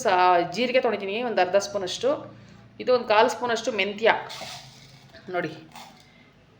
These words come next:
ಆ, ಇದು ಟೊಮೊಟೊ ಒಂದು ಐದಾರು ಮೆ-, ಟೊಮೊಟೊ ರುಬ್ಬಿಟ್ಕೊಂಡಿದ್ದೀನಿ. ಇದನ್ನು ನಾನು ಕಟ್ ಮಾಡು ಕೂಡ ಹಾಕೋಬೋದು.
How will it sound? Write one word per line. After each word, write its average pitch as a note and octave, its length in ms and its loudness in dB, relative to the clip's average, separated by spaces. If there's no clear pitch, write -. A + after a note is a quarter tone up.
ಆ, - 120 -8
ಇದು A#3 100 -6
ಟೊಮೊಟೊ B3+ 380 6
ಒಂದು A3+ 180 4
ಐದಾರು B3 260 4
ಮೆ-, G#3+ 160 0
ಟೊಮೊಟೊ A#3 300 2
ರುಬ್ಬಿಟ್ಕೊಂಡಿದ್ದೀನಿ. G3+ 680 -2
ಇದನ್ನು F#3 200 -2
ನಾನು G3+ 160 -2
ಕಟ್ A3+ 220 4
ಮಾಡು C#4 240 8
ಕೂಡ C4+ 80 6
ಹಾಕೋಬೋದು. A3 500 2